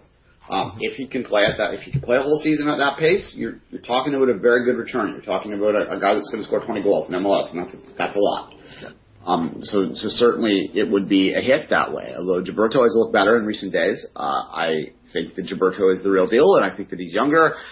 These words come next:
Speaker 1: and I think that, uh, he is good enough to be the lead guy out there. I think Greg Dike, they're, they quite like a lot, uh, so I think you'd see him get increased playing time. Um, so, you know, they're, uh, it, it's, if they're gonna lose a player, to be completely,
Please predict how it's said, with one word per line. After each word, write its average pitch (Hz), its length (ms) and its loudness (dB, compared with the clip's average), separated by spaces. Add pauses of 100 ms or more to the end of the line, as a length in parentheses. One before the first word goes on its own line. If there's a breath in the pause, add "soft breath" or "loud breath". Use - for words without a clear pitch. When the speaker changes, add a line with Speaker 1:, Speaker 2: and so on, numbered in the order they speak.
(280 loud breath)
Speaker 1:
and 98 120 0
I 90 140 -2
think 95 180 -10
that, 92 240 -4
uh, 85 440 0 (100)
he 95 360 -10
is 95 180 -6
good 92 160 -2
enough 120 300 0
to 113 80 -2
be 110 320 0
the 95 80 0
lead 110 240 0
guy 110 220 4
out 117 160 4
there. 131 280 4
I - 120 -8
think 90 180 -10
Greg 90 200 -2
Dike, 143 480 2
they're, 90 240 -2
they 87 140 -8
quite 123 340 0
like 131 260 0
a - 60 -4
lot, 98 460 2 (380 loud breath)
uh, 82 340 -4 (240)
so 98 100 -2
I 92 120 -2
think 101 200 -8
you'd 92 100 -12
see 104 140 -4
him 101 180 -4
get 117 140 2
increased 120 340 -2
playing 120 280 2
time. 123 280 2 (420 loud breath)
Um, 92 320 -2
so, 107 460 2 (160)
you 139 140 0
know, 131 240 0
they're, 139 280 0
uh, 78 180 -4
it, 147 300 2
it's, 165 360 2
if 190 120 2
they're 196 160 2
gonna 220 220 4
lose 175 260 4
a - 40 -14
player, 135 280 4
to - 80 -2
be 117 100 -6
completely, 139 1080 -4